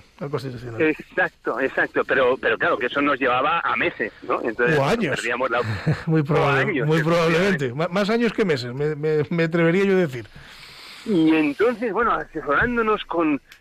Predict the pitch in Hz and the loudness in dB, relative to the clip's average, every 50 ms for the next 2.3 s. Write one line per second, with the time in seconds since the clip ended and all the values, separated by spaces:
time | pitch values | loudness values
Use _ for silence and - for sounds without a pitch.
0 | _ _ _ - - 135 135 123 120 113 110 - - 170 175 170 165 170 170 - | _ _ _ -2 0 0 0 0 0 -2 -2 -2 0 0 2 2 2 0 0 -2
1 | - 151 135 127 127 120 - 139 135 - - 139 127 120 120 - _ _ _ _ | 0 0 0 0 0 0 -2 -4 -2 0 2 0 0 0 -4 -10 _ _ _ _
2 | _ _ _ - 139 139 | _ _ _ -2 0 0